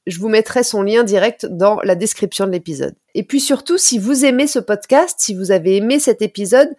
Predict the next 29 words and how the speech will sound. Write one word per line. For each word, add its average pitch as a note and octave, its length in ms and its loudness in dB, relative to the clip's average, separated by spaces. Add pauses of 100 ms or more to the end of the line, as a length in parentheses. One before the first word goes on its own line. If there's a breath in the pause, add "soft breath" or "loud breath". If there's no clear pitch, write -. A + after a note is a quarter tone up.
pensez C4 280 4
à E4 60 6
me C#4+ 80 4
laisser C4 260 4
un A#3+ 120 4
petit A#3+ 240 0
avis A#3 300 4
sur A3+ 160 2
votre - 240 0
plateforme G#3+ 500 2
d'écoute G#3 320 -2
préférée. A3+ 520 2
Ça C4+ 180 2
permet B3 500 4 (360 soft breath)
de F#3 200 0
faire C#4 240 6
découvrir A3+ 420 2
le A3 120 4
podcast A#3 500 -2
à E3 100 2
d'autres A3+ 340 0
personnes G#3 580 2
qui G3+ 180 0
auraient F#3 240 4
peut-être C4+ 440 2
elles G#3 180 0
aussi A3 240 0
besoin A3 460 2
d'avoir G#3+ 500 4